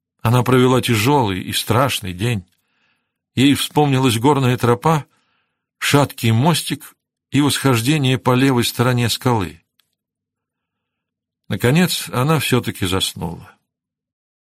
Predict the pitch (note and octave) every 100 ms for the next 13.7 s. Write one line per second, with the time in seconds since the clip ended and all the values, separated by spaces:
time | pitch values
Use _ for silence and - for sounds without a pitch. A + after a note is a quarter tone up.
0 | _ _ _ _ _ _ _ _ _ _
1 | _ _ _ _ _ _ _ _ _ _
2 | _ _ - G#2 C3+ F#3 E3 - E3 F3+
3 | F#3 F3+ D#3+ D#3+ D3 C3+ - D3+ C#3+ C3+
4 | C#3 A2 B2 B2 D3 C3+ C3 A#2+ A2+ A2+
5 | - A#2+ A2 G#2+ A2 - G2 E2 F2+ -
6 | - _ _ _ _ _ _ _ _ _
7 | _ _ _ _ D3 E3 C3+ A#2+ G#2 G2
8 | B2+ B2 A#2 B2+ C#3 C#3 B2+ D3 E3 -
9 | A#2+ F2 - _ _ _ _ _ _ _
10 | G2+ F#2+ F2 A2+ A2+ A#2+ - G#2+ F#2+ G2+
11 | A2+ G2 G2+ G#2+ A2 - G2+ E2+ - _
12 | _ _ _ _ _ - A2+ A#2 C#3 -
13 | F3 F#3+ - G#3 C3+ F2